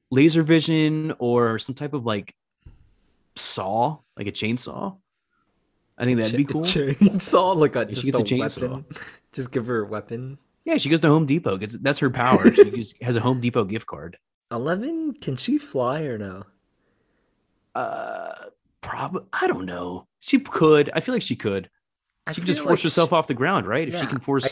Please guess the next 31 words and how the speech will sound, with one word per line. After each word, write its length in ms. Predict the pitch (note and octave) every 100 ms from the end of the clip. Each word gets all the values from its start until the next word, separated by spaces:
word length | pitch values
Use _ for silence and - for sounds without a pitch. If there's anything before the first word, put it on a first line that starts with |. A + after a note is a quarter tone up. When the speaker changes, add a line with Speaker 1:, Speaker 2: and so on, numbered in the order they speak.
| -
Speaker 2:
feel 160 | A3+
like 180 | A3 G#3
she 200 | - E3
could, 440 | - - C#3+ B2
but 120 | G2+ A2+
I 40 |
don't 180 | F3+ F3
think 200 | - -
we've 220 | G#2+ G2+
actually 320 | G#2 - A2
seen 320 | G2+ - A2 F2+
it. 120 | - _ _ _ _ _ _ _ _
Speaker 1:
Bro, 280 | C3 A#2 G#2 -
I 60 |
think 200 | D3 G3
the 120 | D#3+ A#2 _
budget 340 | B2+ B2 B2+ -
wouldn't 640 | A#2+ A#2 A2+ A#2+ A2+ G#2+
be, 540 | G#2+ G#2 G2+ G2 F2+ -
like, 120 | A2
they 100 | D#3
would 80 | E3
have 140 | C#3 -
to 120 | A2
really 340 | A2 A2+ G2+
get 240 | F#2 - D2+
a 60 | D#2
bigger 260 | D#2 -
budget. 360 | C#2+ C2 - A1+ _ _ _ _ _
Speaker 2:
Mm, 300 | B2 F#2 F2 F#2 _ _ _ _ -
okay. 340 | A2 F#2 F#2+